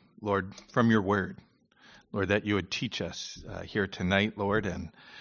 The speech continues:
just thank you for the truth of your word, Lord, and how you sanctify us by your truth, and,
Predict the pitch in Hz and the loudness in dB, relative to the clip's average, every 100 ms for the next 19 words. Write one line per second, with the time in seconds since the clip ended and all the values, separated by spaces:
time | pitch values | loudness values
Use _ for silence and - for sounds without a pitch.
0 | - - 156 - 117 117 90 98 87 - | -12 -4 -2 4 4 2 -2 -4 -4 -2
1 | 120 110 107 101 95 98 101 98 98 101 | -2 -2 -2 -2 0 0 0 0 0 -2
2 | 90 87 87 85 80 113 104 107 - 101 | -2 -4 -6 -6 -4 0 0 0 0 2
3 | 98 95 - 98 95 - - 101 107 - | 2 0 -2 -2 -2 -4 -6 -4 -4 -6
4 | - 90 95 | -8 -6 -6